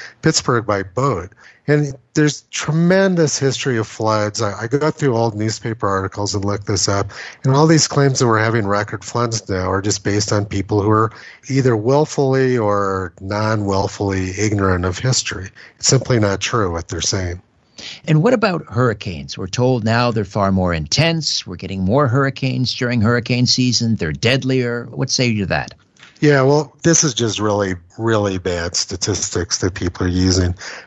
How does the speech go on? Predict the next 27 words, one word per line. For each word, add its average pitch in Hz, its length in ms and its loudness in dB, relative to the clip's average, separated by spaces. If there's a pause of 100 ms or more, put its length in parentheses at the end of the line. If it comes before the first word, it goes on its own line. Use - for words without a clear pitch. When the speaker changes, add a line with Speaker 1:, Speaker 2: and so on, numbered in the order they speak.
(120)
Speaker 1:
Now 170 300 6
they 196 140 4
can 143 220 -4
detect 117 500 -6
hurricanes 113 480 -2
that 110 140 0
are 104 80 2
out 98 180 2
in 98 60 -10
the 101 80 -4
middle 95 400 -2
of 95 160 -4
the 95 100 0
Atlantic 90 480 0
Ocean, 117 460 0 (560)
but 113 320 4 (240)
seventy 156 420 4
or 110 180 0
eighty 120 280 -4
years 180 360 2
ago, 110 480 0 (300)
maybe 139 300 2
more 101 200 0
than 95 140 -6
seventy 92 340 -6
years 90 200 -4
ago, 101 120 -6